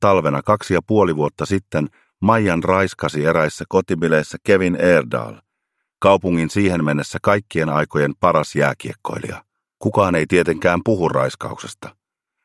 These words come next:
Puhutaan vain skandaalista, tai tapauksesta, tai siitä, tiedäthän. Kaikki häpeävät,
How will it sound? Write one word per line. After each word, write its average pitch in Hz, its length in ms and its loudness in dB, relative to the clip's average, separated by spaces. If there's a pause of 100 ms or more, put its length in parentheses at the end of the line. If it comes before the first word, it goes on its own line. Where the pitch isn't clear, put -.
(160)
Puhutaan 82 400 2
vain 80 160 2
skandaalista, 64 840 -2 (360)
tai 78 180 2
tapauksesta, - 760 -4 (600)
tai 71 160 -4
siitä, - 400 -6 (200)
tiedäthän. - 500 -8 (1040)
Kaikki 117 340 0
häpeävät, 64 680 -4